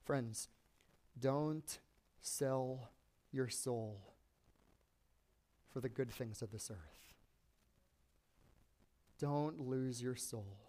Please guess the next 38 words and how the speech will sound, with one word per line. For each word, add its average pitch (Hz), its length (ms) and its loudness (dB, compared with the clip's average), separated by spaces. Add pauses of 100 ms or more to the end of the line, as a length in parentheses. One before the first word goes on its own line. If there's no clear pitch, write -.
(1600)
Years 214 380 12
ago, 196 400 12
the 170 360 12
graduates 185 640 12
of 165 100 12
the 175 140 12
M 190 100 12
B 180 140 12
A 190 140 12
program 165 400 12
at 156 80 6
Harvard 165 500 12 (580)
came 220 160 12
together 208 380 12
and 180 100 12
did 190 120 12
a 175 60 12
survey. 180 520 12 (840)
They 220 40 8
kind 302 160 12
of - 60 12
created 214 420 12
a 180 120 12
strategic 190 640 10
plan 202 520 12
and 156 220 6
had 180 200 12
to 170 40 10
give 175 500 12 (440)
answers 202 680 12
of 185 160 12
what 190 400 12
the 185 120 12
main 240 720 12
goals 160 640 12
of 160 140 10
the 180 80 10
graduates 175 840 12